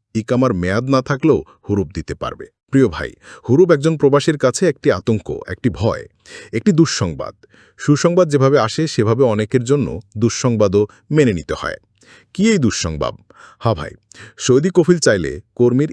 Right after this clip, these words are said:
ইকামার মেয়াদ না থাকলেও বেহেশ কৌশলে হুরুপ দিতে পারবে। প্রিয় প্রবাসী ভাই, যাদের ইকামার মেয়াদ এক্সপায়ার অর্থাৎ পাঁচ মাস, ছ মাস, সাত মাস, নয় মাস এক্সপায়ার, এই ধরনের অনেক প্রবাসী ভাইদের ফোনে এখন টার্মিনেটের মেসেজ আসছে।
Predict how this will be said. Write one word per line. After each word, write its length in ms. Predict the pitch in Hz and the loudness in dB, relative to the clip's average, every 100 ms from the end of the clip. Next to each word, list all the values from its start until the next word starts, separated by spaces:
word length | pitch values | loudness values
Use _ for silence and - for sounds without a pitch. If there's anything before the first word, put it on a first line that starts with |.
| - | -8
ইকামার 340 | 104 117 123 | -4 0 0
মেয়াদ 300 | 107 104 101 | 2 0 0
না 100 | 80 | -4
থাকলেও 480 | 73 - - 104 82 - - | -6 -8 -2 0 -2 -8 -4
বেহেশ 300 | 110 123 131 | 0 0 -2
কৌশলে 420 | - 120 - 160 | 0 0 0 -2
হুরুপ 280 | - 117 147 | 0 2 2
দিতে 240 | 127 90 | 0 -4
পারবে। 320 | 73 - - 52 - _ _ - - | -6 -10 -12 -14 -16 _ _ -20 -16
প্রিয় 180 | - 95 | -2 0
প্রবাসী 380 | 78 85 87 95 | 0 0 -2 -2
ভাই, 220 | 95 165 - - - | 0 -2 -4 -16 -12
যাদের 340 | 85 82 120 175 - | -2 0 2 2 0
ইকামার 360 | 117 127 143 | 0 2 4
মেয়াদ 240 | 120 123 120 | 4 2 2
এক্সপায়ার 420 | - - 135 69 | 0 0 0 0
অর্থাৎ 340 | 87 - 104 - _ - | -4 -2 -2 -4 _ -6
পাঁচ 280 | 92 95 104 | -4 -2 -2
মাস, 220 | 113 110 | -2 -2
ছ 100 | - | -4
মাস, 300 | 92 92 101 - | -4 -2 -2 -2
সাত 220 | 95 92 104 | -6 -4 -4
মাস, 180 | 104 - | -4 -2
নয় 120 | 98 95 | -4 -2
মাস 200 | 101 107 | -2 -4
এক্সপায়ার, 400 | - - 67 55 _ - - | -4 -2 -4 -4 _ -20 -4
এই 120 | 117 131 | 0 4
ধরনের 280 | 147 180 185 | 4 4 0
অনেক 200 | - 151 - | 0 0 0
প্রবাসী 340 | 143 131 - | 2 2 0
ভাইদের 260 | 113 120 135 | -2 0 -2
ফোনে 260 | - 117 | 0 0
এখন 260 | 117 101 127 | 0 0 0
টার্মিনেটের 500 | 110 90 98 107 131 | 0 0 0 0 -2
মেসেজ 320 | 80 73 92 | -2 -2 -2
আসছে। 300 | 71 - - | -4 -6 -10